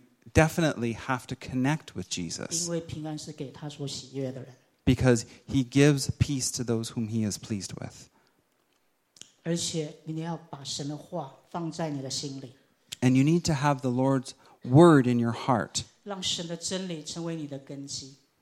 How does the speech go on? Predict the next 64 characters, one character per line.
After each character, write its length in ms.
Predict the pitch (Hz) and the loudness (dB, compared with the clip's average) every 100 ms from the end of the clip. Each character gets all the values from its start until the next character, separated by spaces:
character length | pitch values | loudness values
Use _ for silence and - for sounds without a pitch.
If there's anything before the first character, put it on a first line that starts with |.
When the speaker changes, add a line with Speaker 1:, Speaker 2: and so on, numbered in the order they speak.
| _ | _
Speaker 1:
And 180 | 131 131 | 2 4
allow 380 | - 127 123 127 | 4 4 6 6
his 220 | 123 117 | 4 0
truth 280 | - - 156 - | 0 0 0 0
to 100 | 131 | -2
work 320 | 123 131 - | 0 0 -2
in 80 | 98 | -4
you. 160 | 78 - _ _ _ _ _ _ | -6 -10 _ _ _ _ _ _
Speaker 2:
当 180 | - 165 | -18 -16
暴 220 | 165 180 | -12 -12
风 260 | 160 170 165 | -10 -12 -12
一 80 | 160 | -12
来， 140 | 139 | -12
事 200 | 143 - | -12 -12
情 260 | 175 - 151 | -10 -12 -12
一 60 | 160 | -14
来， 200 | 143 135 | -14 -14
你 100 | 139 | -14
知 180 | - 160 | -14 -14
道 240 | 160 139 _ - | -14 -16 _ -16
你 80 | |
是 160 | 151 - | -12 -12
有 80 | 151 | -12
平 240 | - 135 135 | -14 -20 -16
安 200 | 131 131 | -14 -14
的。 100 | 127 _ _ _ _ | -16 _ _ _ _
Speaker 1:
When 460 | 131 127 123 123 117 | 8 10 10 6 2
the 200 | 120 117 | 2 4
storms 400 | - 151 156 143 | 4 4 4 4
of 140 | 131 | 4
life 220 | 131 127 - | 6 4 0
come, 400 | - 202 147 127 | 4 4 4 4
you'll 180 | 135 127 | 6 8
know 200 | 135 131 | 8 6
that 140 | 131 | 2
you 160 | 135 120 | 2 0
have 200 | 120 117 | 0 -4
his 220 | 127 - | -4 -4
peace. 480 | - 185 - - 220 | -4 -4 -4 -6 -6
Speaker 2:
因 80 | |
为 120 | 208 180 | -8 -8
有 80 | 151 | -10
神 200 | - 151 | -12 -12
的 80 | |
真 260 | 151 165 156 | -10 -10 -10
理 80 | 131 | -12
在 160 | - | -14
你 140 | 131 127 | -16 -16
里 100 | - | -20
面。 200 | 135 117 - - | -20 -20 -20 0
Speaker 1:
Because 340 | 127 120 120 127 | 0 2 2 4
you 80 | |
have 220 | 117 127 117 | 4 4 2
his 240 | 120 107 | 0 -2
truth 320 | - 160 147 - | 0 4 4 2
in 100 | 120 | -2
your 140 | 110 107 - | -2 -4 -10
heart. 320 | - 117 92 - | -6 -4 -4 -8
Speaker 2:
成 260 | - 165 | -12 -10
为 120 | 160 | -12
你 120 | 147 135 | -12 -14
的 120 | 131 | -16
力 140 | 139 | -16
量。 180 | 131 120 | -14 -18